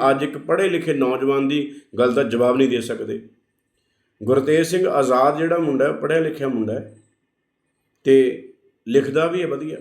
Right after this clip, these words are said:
ਗੁਰਮਤਿ ਤੋਂ, ਇਤਿਹਾਸ ਤੋਂ ਉਹਨੂੰ ਸਮਝ ਹੈ। ਕੀ ਕਿਹਾ ਸੀ ਤੁਹਾਨੂੰ? ਇੱਕ ਸਵਾਲ ਹੀ ਕੀਤਾ ਹੈ। ਜੇ ਐਡੇ ਵਿਦਵਾਨ ਬਣਦੇ ਹੋ, ਖਾਲਿਸਤਾਨ ਦੀ ਗੱਲ ਕਰਦੇ ਹੋ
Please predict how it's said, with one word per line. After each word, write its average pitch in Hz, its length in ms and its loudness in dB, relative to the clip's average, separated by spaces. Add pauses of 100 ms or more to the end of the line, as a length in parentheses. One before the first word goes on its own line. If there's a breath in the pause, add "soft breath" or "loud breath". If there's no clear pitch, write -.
(760)
ਗੁਰਮਤਿ 143 400 2
ਤੋਂ, 151 140 -2
ਇਤਿਹਾਸ 147 300 0
ਤੋਂ 135 140 -4
ਉਹਨੂੰ 151 120 0
ਸਮਝ 156 340 -2
ਹੈ। - 220 -8 (760)
ਕੀ 160 160 0
ਕਿਹਾ 175 160 2
ਸੀ 185 100 -6
ਤੁਹਾਨੂੰ? 170 380 -4 (600)
ਇੱਕ - 140 -10
ਸਵਾਲ 139 400 2
ਹੀ - 60 0
ਕੀਤਾ 160 280 -8
ਹੈ। - 220 -10 (1200)
ਜੇ 135 140 4
ਐਡੇ 143 360 2
ਵਿਦਵਾਨ 127 480 0
ਬਣਦੇ 123 360 2
ਹੋ, - 340 0 (540)
ਖਾਲਿਸਤਾਨ 143 560 0
ਦੀ 160 80 -2
ਗੱਲ 131 280 2
ਕਰਦੇ 135 340 0
ਹੋ 123 320 -2